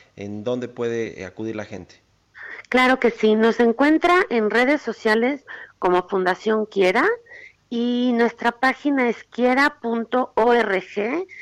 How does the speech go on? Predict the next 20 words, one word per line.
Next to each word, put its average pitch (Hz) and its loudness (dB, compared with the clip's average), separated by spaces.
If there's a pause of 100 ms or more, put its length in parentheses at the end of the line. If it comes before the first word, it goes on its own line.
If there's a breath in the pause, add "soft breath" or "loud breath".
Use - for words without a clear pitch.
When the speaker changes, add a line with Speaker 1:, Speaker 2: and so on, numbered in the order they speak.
(240 loud breath)
Speaker 2:
y 196 -10
diagonal 208 2
donación, 226 0 (300 loud breath)
ahí 220 -4
pueden 262 -2
hacer 226 -2
todos 226 -2
los 214 -4
donativos 220 -2 (320 loud breath)
y 233 -2
nuestro 226 0
teléfono 269 0
de 262 0
la 208 0
oficina 233 -2
es - -6
el 214 0
cincuenta 196 -4
y 208 -6
siete 233 -2